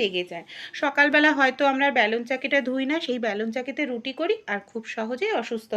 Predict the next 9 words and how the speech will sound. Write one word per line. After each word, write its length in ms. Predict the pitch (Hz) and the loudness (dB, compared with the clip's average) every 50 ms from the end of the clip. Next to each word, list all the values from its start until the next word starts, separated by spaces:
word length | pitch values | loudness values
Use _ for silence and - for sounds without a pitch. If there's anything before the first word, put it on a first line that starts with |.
| 208 208 | -4 -2
হয়ে 160 | 208 185 185 185 | -4 -4 -4 -6
পড়ি। 220 | - 180 170 170 151 - _ _ - - - - - - - - - | -6 -8 -8 -8 -12 -16 _ _ -20 -20 -20 -20 -18 -18 -18 -6 0
তাই 160 | - 339 339 330 294 | 2 4 4 4 4
আমাদের 260 | 262 262 254 277 277 247 | 2 2 0 0 0 2
বাড়িতে 380 | 254 240 247 247 247 - 269 339 - - - _ _ _ _ _ _ _ _ _ _ _ _ _ _ _ _ _ _ _ - - 226 277 254 | 4 2 2 2 -2 -4 -2 -2 -4 -4 -10 _ _ _ _ _ _ _ _ _ _ _ _ _ _ _ _ _ _ _ -10 -4 -2 -2 0
যে 80 | 254 269 247 240 | 0 0 0 0
এই 80 | 233 | 0
ধরনের 340 | 226 240 254 262 254 262 262 262 - _ _ _ _ _ _ _ _ _ _ _ - | -2 -4 -4 -4 -4 -4 -4 -6 -10 _ _ _ _ _ _ _ _ _ _ _ 0
প্লাস্টিক 560 | 240 233 226 233 240 - - - 262 254 254 | 2 4 4 4 2 -2 -6 -4 -2 -2 -2